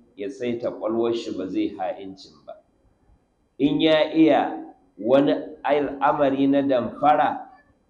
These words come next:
to sai kuma nan tsoron Allah da ya karanta sai ya hana mashi yin damfaras.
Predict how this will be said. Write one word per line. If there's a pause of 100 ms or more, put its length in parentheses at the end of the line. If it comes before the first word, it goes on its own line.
(120)
to
sai
kuma
nan
tsoron
Allah
da
ya
karanta
sai
ya
hana
mashi
yin
damfaras.